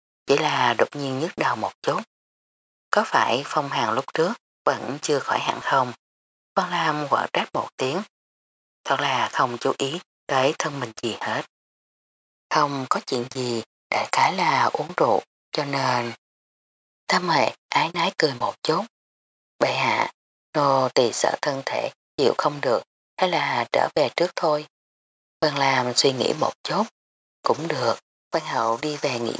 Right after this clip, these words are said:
ngơi trước đi. Chuyện tiếp theo quả thật cũng không thích hợp để nàng ở đây." "Dược Vương Phi theo bổn cung trở về đi thôi." Chuyển hướng về phía thất nhà, Tam Huệ nói một câu. Vân Lam nhắm mắt lại,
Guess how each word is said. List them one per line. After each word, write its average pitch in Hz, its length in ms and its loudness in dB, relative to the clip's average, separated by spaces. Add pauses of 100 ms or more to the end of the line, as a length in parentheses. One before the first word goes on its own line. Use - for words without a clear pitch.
ngơi 147 220 0
trước - 180 -8
đi. 135 260 2 (800)
Chuyện 120 380 2
tiếp 156 180 6
theo 143 280 0 (220)
quả 151 200 2
thật - 140 2 (260)
cũng - 220 0
không - 200 -6
thích - 240 0
hợp 131 220 -2
để - 240 0
nàng 127 180 -4
ở 110 180 2
đây." 123 280 -4 (800)
"Dược 143 240 2
Vương 143 280 -4
Phi 139 360 0 (240)
theo 165 280 -2
bổn 123 200 0
cung 151 260 0
trở - 200 4
về 131 200 0
đi 131 220 0
thôi." 139 340 -2 (720)
Chuyển 127 240 0
hướng 143 360 0
về 156 240 2
phía 113 180 2
thất 202 220 0
nhà, 135 340 -4 (420)
Tam 139 200 -2
Huệ 131 380 -2
nói 120 160 2
một 165 240 -2
câu. 123 300 0 (800)
Vân 165 140 -2
Lam 147 440 -4
nhắm 135 200 -2
mắt 175 200 -4
lại, 131 320 -2